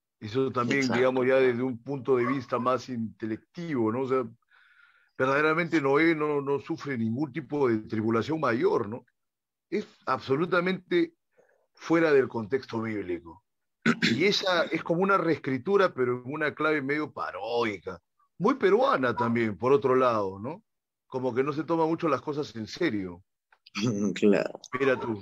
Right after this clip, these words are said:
Speaker 1: entonces una cosa así
Speaker 2: Ahora
Speaker 1: media, media, media banal, ¿no? Pero que, que tiene, por supuesto, su gracia y su encanto,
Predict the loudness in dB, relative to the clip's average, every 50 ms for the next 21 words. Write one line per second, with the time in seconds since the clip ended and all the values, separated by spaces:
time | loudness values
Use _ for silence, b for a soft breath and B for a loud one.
0 | -10 -12 -8 -6 -6 -4 -2 0 0 0 0 0 0 0 -2 2 6 6 8 8
1 | 8 6 4 2 0 -2 -4 -8 -14 _ _ _ _ _ -14 -14 -12 -6 -2 0
2 | 2 2 2 0 0 0 0 0 0 0 -2 -2 0 0 2 2 4 4 4 4
3 | 2 2 -2 -4 -4 -4 -4 -4 -6 -6 -10 -12 -12 -16 _ _ _ _ _ _
4 | _ -8 -6 0 0 2 2 2 2 0 -2 -4 -4 -4 -4 -6 -6 -6 -4 0
5 | 2 2 2 4 2 2 0 0 -2 -6 -6 -6 -6 -6 -2 -2 -2 0 0 -2
6 | -4 -6 -8 -8